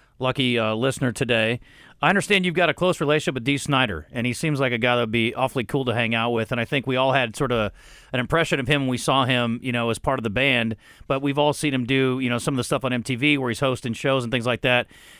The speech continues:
He seems like, uh, you know, you think rock and roll guys of a certain way, but he seems like a very intelligent, uh, interesting guy to be around. You guys are, are pretty good buddies, I understand?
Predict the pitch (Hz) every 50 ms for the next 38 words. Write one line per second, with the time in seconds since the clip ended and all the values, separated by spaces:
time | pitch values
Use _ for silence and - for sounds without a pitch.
0 | - _ - 139 131 - - 175 165 143 131 143 131 120 120 104 - 127 120 113
1 | 107 104 101 101 104 110 - - 160 139 101 98 110 107 - - 135 120 104 -
2 | - - 120 120 123 120 - 117 113 117 123 117 117 110 107 104 107 90 - -
3 | - 123 107 101 104 117 113 107 92 95 104 113 104 - - - 143 123 113 120
4 | 107 104 113 117 113 107 98 - - 123 120 117 113 104 113 107 107 - - _
5 | _ _ _ _ _ - - 107 101 104 - 151 139 - 147 131 - - 123 113
6 | 131 123 123 120 120 110 123 120 113 113 123 120 117 117 110 117 117 131 127 120
7 | 123 120 117 110 113 107 - 139 135 127 123 120 110 123 127 131 120 135 131 135
8 | 123 - 143 135 147 143